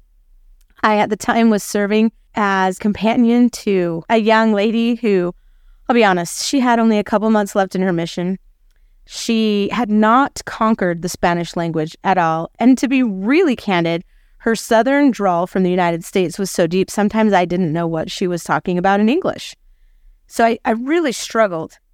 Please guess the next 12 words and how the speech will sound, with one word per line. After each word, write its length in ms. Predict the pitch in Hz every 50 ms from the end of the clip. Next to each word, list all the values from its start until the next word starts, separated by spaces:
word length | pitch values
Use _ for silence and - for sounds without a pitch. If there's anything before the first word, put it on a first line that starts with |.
| _ -
And 320 | 233 220 226 214 220 208
so 120 | - - 240
I 100 | 226 220
went 280 | 220 285 370 415 320
in 380 | - 226 226 214 214 226 254 269 _ _ _ _ _ _ _ _ _ -
to 120 | - 359
my 100 | 415 403
mission 240 | 311 269 240 - 254
president 440 | - 247 226 220 214 214 220 220 -
and 100 | - 202
I 60 | 202
stated 360 | 190 - - 220 202 196 185